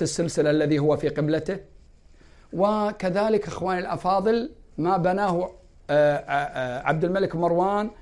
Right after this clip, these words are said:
من المسجد والمصلى السفلي الذي يص-، يصل تعداد المصلين فيه إلى سبعة آلاف مصلي. هذه العمارة، أخواني الأفاضل، والبنيان، أصبح المسلمون ينعمون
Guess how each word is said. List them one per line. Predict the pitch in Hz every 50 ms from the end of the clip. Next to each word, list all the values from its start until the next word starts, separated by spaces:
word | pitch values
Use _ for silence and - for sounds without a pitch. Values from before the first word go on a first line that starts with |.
| - - - - -
من | - 156 165 165
المسجد | 160 151 151 175 180 165 - - 175 165 160
والمصلى | 160 147 147 151 143 - - 160 165 156 147
السفلي | 143 - - 151 - - 156 170 175 156
الذي | 147 139 147 143 147 143 156 160
يص-، | - - - - - 147
يصل | 165 170 170 - 151 139 123 - - - - - - - -
تعداد | - 143 135 139 143 165 170 - 123 - - - -
المصلين | 143 147 151 156 147 - 160 156 165 170 175 165 156 151
فيه | - - 180 180 170 - -
إلى | 147 143 135
سبعة | - 165 156 156 151 143 - -
آلاف | 139 131 143 156 147 151
مصلي. | 143 127 - 107 - - - - - - - - - - - - - - - - _ - - - - - - - - - - - - - - - - - - - - -
هذه | - 165 196 208 202 202 185 190 190
العمارة، | 165 151 147 151 160 175 185 190 185 170 147
أخواني | 143 139 - 156 156 156 151
الأفاضل، | - 143 139 - 160 165 185 180 190 180
والبنيان، | 156 147 143 131 147 147 151 147 156 180 190 196 196 190 -
أصبح | 185 160 - - 165 156 123 -
المسلمون | 139 143 143 160 160 - - 151 156 165 175 185 190 185 - - - - - - - - - -
ينعمون | 147 160 165 160 151 135 151 160 175 196 214 208 190 185